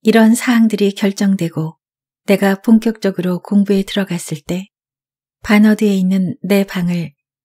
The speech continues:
그대로 유지할 수 있으면 허버트 덕분에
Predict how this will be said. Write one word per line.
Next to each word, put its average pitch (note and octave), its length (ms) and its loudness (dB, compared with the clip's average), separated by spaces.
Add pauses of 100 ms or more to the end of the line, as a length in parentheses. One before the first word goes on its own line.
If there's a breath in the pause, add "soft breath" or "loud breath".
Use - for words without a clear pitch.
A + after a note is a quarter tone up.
(140)
그대로 G#3 440 2
유지할 G3+ 400 0
수 - 160 -6
있으면 E3 520 -6 (720)
허버트 A#3 420 0
덕분에 F3 540 -4